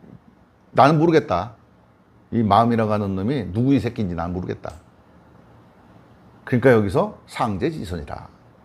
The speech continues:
하나님 또는 만물과 상제,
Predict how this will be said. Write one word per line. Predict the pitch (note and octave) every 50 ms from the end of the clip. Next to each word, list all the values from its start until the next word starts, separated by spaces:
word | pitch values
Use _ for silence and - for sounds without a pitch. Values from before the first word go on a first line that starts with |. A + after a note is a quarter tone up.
| _ _ _ _ _ _ -
하나님 | - - G3+ G3 F#3 E3+ C#3+ A#2 E2+ C2+ C#2 C#2+ -
또는 | - F#3 D#3 C3+ C3 - - -
만물과 | F#2+ F#2 G2 A2 A#2+ A#2+ B2+ B2 A2+ A2 G#2+ F2+ A2 B2+ C#3+ C#3 C#3 - - - _ _ _ _ _ _ _ -
상제, | - - - F3 E3+ E3 D3+ A#2+ A#2 F2 C2+ -